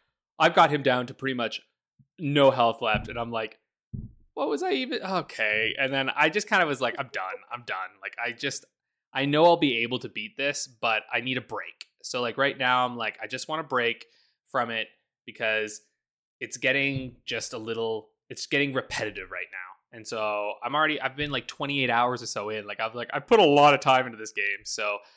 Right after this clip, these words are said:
I'm gonna beat it, but I just need to have, like, I th-, I think I need, like, two or three games in between it before I come back and, like, finish it off, because it's not one of those games that I'm worried about, like, not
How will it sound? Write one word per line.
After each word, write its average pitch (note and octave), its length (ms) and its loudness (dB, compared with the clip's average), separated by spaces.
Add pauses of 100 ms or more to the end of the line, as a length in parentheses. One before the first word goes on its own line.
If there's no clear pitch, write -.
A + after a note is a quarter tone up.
(160)
I'm B2+ 100 -12
gonna F#3+ 300 0
beat D3+ 220 0
it, F#2 180 -4 (180)
but A2+ 220 0 (140)
I A#2+ 80 -4
just D#3 260 -6
need D#3 220 -4
to D#3 100 -4
have, A#2+ 240 0
like, A#2+ 240 -4
I C3+ 40 -12
th-, C3 200 -20
I - 40 -20
think - 220 -20
I G3 40 -20
need, G3+ 180 -14
like, - 320 -8
two - 140 -10
or C3 60 -8
three B2+ 160 -8
games G#2+ 420 -8
in G#2 100 -18
between G2+ 400 -16
it A2 100 -8 (400)
before G#2 640 -6
I G#2 120 -6
come G2+ 260 -10
back G#2 440 0
and, G#2 100 -16
like, F#2+ 160 -12
finish G2+ 340 -12
it G2 60 -10
off, G2 420 -2
because D3 320 -8 (480)
it's - 140 -12
not B3 160 -2
one D4+ 100 -4
of D4 60 -4
those A#3+ 200 -2
games A2+ 400 -6
that A2 120 -4
I'm G2+ 140 -8
worried G#2 260 -8
about, G2+ 280 -8
like, G2+ 300 -14
not G#2+ 180 -6